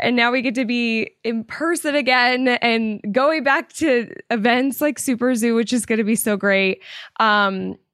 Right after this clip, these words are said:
this is such a random, like, totally shifting gears here.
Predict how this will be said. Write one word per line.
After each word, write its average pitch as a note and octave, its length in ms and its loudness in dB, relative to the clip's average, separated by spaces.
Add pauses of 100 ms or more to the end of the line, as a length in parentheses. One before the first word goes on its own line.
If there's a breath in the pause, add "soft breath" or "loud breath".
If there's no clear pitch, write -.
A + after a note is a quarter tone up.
(160)
this C4 300 0
is F4 180 0
such C4+ 280 -2
a B3 80 2
random, G3+ 840 0
like, F#3 220 -2
totally A3+ 680 2
shifting F#3 540 -2
gears F3+ 360 0
here. F3+ 440 0